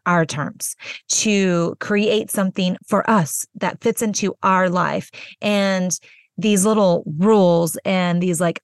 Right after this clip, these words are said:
"I've got the answers," it's not, and that's not true. It's not true. There is no, I always say this, there's no secret rule book out there to be like, "This is what you need to do to have a successful business," because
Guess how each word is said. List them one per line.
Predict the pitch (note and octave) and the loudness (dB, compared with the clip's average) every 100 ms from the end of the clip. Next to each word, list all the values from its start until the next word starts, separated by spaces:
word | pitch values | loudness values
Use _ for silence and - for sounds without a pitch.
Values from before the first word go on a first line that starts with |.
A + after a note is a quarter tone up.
| - | -4
"I've | G#3+ G3 | -4 -2
got | A#3 A3+ | -4 -2
the | A#3 | -2
answers," | A#3+ A3 G3+ F#3 F3 F3+ - | -2 -2 -2 0 -2 -4 -8
it's | - G3+ | -6 -6
not, | G3 - | -6 -4
and | G#3 A3 | -2 0
that's | A#3 - | 0 -2
not | F3+ | -4
true. | - E3 C#3+ | -4 -4 -2
It's | D3+ | -2
not | A#3+ C4+ | -2 -4
true. | - E4+ - | -2 -2 -2
There | - A3 | 0 0
is | A#3+ | 0
no, | G#3+ B3 D#4 D#4 | -2 -2 -2 -4
I | - | -4
always | C4+ F4 D#4 | -2 -2 -2
say | D4 | -4
this, | A#3 A3+ | -2 -4
there's | A3 C4 | -4 -6
no | A#3 C4 | -4 -6
secret | D#4+ D#4 - E4+ | -4 -6 -4 -4
rule | - B3 D4 | -2 -2 -2
book | B3 A#3 | -4 -6
out | - C#4 - | -4 -4 -4
there | A3 A3 | -4 -4
to | - B3 A#3 G#3+ | -6 -6 -4 -2
be | A#3+ | -2
like, | A#3 G#3+ F3+ | 0 -2 -2
"This | D#4 D#4 | -6 -4
is | C#4+ | -2
what | D4 | -2
you | D4 | -2
need | C4+ C#4 | -2 -4
to | B3 | -4
do | C#4 C4 | -4 -2
to | A#3 | -2
have | B3 | -2
a | A#3+ | -4
successful | - - - A#3+ - G#3+ | -6 -6 -4 -4 -2 0
business," | B3 A#3+ G#3+ | 0 -2 -6
because | - A3+ A#3 | -6 -4 -2